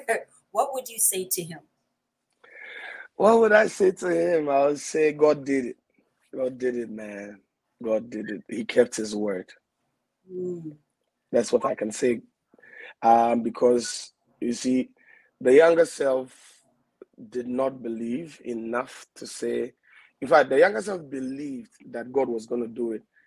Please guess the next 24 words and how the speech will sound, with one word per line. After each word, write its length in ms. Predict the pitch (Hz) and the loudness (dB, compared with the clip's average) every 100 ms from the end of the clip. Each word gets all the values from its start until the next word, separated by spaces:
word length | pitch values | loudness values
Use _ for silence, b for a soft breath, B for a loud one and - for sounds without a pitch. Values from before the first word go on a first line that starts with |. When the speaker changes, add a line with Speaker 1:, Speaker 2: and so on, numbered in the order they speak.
| _ | _
Speaker 2:
but 120 | - 120 | -10 -2
the 120 | 123 | 0
younger 280 | 135 156 151 | 0 -2 -4
self 300 | - 131 127 | 0 -2 -2
didn't 420 | 123 123 123 - | -6 -4 -6 -6
think 380 | 123 120 - - | -8 -8 -10 -16
that 180 | - 110 | -10 -6
God 180 | 120 123 | 0 0
was 160 | 113 107 | 0 -6
going 200 | 117 110 | -6 -6
to 120 | - | -10
do 180 | 110 110 | -8 -8
this 280 | 110 104 - | -8 -10 -8
much 380 | 113 107 - - b b - | -8 -8 -10 -18 b b -10
in 180 | 110 107 | -6 -4
this 180 | 117 113 | -4 -4
space 480 | - - - 117 - | -8 -8 -4 -4 -4
of 120 | 107 | -8
time. 280 | - 123 - _ _ _ _ _ _ _ _ 175 | -8 -10 -12 _ _ _ _ _ _ _ _ -4
Speaker 1:
Wow. 520 | 175 170 156 139 - _ _ _ _ - | 0 0 0 -4 -8 _ _ _ _ -2
Speaker 2:
And 140 | 120 | 4
that's 220 | 127 123 | 4 4
why 340 | 127 117 117 | 2 2 4
I, 60 | 113 | 2